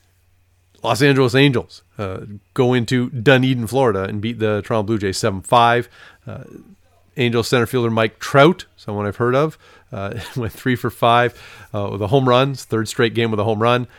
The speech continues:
scored a couple of runs. Trout has a fourteen thirty-eight O P S,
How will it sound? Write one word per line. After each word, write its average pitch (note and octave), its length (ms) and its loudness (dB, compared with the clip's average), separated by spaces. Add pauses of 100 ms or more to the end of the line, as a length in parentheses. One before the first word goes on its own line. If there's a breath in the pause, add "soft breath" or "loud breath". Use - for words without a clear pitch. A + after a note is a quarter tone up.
(180 soft breath)
scored - 220 6
a D3 40 6
couple B2+ 220 4
of G#2+ 100 0
runs. A2+ 260 0
Trout A2 220 0
has G#2 160 -4
a G2+ 40 -8
fourteen G#2 460 -4
thirty-eight F#2+ 380 -4
O F2+ 80 -8
P F#2+ 160 -8
S, F#2 240 -10